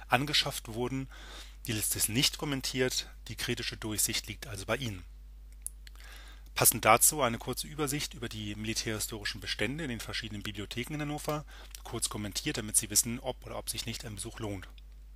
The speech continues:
Zentraler Kern hier sicher die Abteilung Leseguide. Das sind die Bücher, mit denen man in Militärgeschichte einsteigen kann, beziehungsweise Materialien, denn es gliedert sich auf in einführende Artikel.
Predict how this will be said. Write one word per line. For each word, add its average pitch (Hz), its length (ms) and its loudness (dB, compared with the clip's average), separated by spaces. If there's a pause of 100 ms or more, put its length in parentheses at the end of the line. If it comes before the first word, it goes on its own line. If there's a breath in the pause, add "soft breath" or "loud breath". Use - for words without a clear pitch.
(1400 loud breath)
Zentraler 131 360 10
Kern 131 300 4
hier 170 440 0
sicher 139 440 4
die 120 160 2
Abteilung 113 560 4
Leseguide. 139 640 4 (800 loud breath)
Das - 160 10
sind 143 140 6
die 123 40 -2
Bücher, 135 300 2
mit 127 180 2
denen 123 160 2
man 120 240 0
in 120 200 -4
Militärgeschichte 117 640 0
einsteigen 107 640 6
kann, 113 200 0
beziehungsweise 101 500 2
Materialien, 101 600 0 (560 loud breath)
denn 117 80 2
es - 120 12
gliedert 135 240 4
sich - 180 4
auf 117 220 0
in 123 180 -2
einführende 120 560 4
Artikel. 156 400 -2